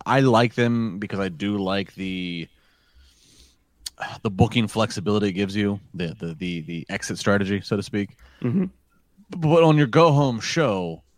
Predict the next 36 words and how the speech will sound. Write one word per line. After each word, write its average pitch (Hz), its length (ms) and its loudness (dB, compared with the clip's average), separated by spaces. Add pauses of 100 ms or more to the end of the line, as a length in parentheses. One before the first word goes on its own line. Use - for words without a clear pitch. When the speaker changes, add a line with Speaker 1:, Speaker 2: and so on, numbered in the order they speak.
(360)
Speaker 1:
anybody 175 680 4
involved 117 800 -2
in 120 260 -6
your 117 240 -4
title 127 420 -2
matches, 90 640 -12 (460)
you 165 220 -2
need 214 180 2
to - 60 0
protect - 520 -6
to - 100 -14
a 87 40 -10
certain - 220 -10
extent. - 360 -16 (800)
I, 156 420 0
I, - 40 -4
I, - 40 -2
so 156 120 0
I 160 60 4
just 175 160 2
didn't 156 180 0
like 151 240 2 (220)
Asuka 127 440 0 (440)
being 139 240 0
treated 156 320 -4
the 101 80 -2
way 98 140 -2
she 90 200 -8
was. 87 300 -2
I, 107 240 -2
I 110 40 -2
feel 139 140 0
like 123 100 0
that 131 140 0
kinda, 123 220 2
like, 104 240 -2